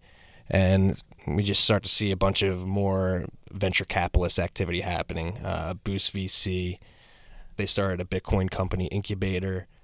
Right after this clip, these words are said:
I think they might have been the first, uh, first Bitcoin incubator launched by a V C, uh, at this point. So there's definitely a lot of interest growing. Um, towards the end of the summer,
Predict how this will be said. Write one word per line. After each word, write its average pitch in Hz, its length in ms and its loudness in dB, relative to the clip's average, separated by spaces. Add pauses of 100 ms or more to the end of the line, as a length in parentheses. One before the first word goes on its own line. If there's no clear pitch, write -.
(180)
I - 60 -20
think - 160 -12
they 92 80 -6
might 90 140 -6
have 87 40 -10
been 87 120 -6
the 87 80 -6
first, - 580 0
uh, 90 400 2 (800)
first - 240 0
Bitcoin 90 380 2
incubator 90 640 -2
launched 92 280 -4
by 90 120 0
a 92 80 -2
V 90 180 -4
C, 90 540 -2 (200)
uh, 92 460 -6
at - 180 -8
this 92 160 -2
point. 87 460 2 (400)
So - 160 -10
there's 95 140 -2
definitely 101 320 2
a 95 40 2
lot 98 160 2
of 92 80 0
interest 95 360 -2
growing. 90 500 -4 (160)
Um, 87 380 -4
towards 95 260 0
the 92 140 -4
end 95 120 -4
of 92 60 -4
the 90 80 -4
summer, 92 540 2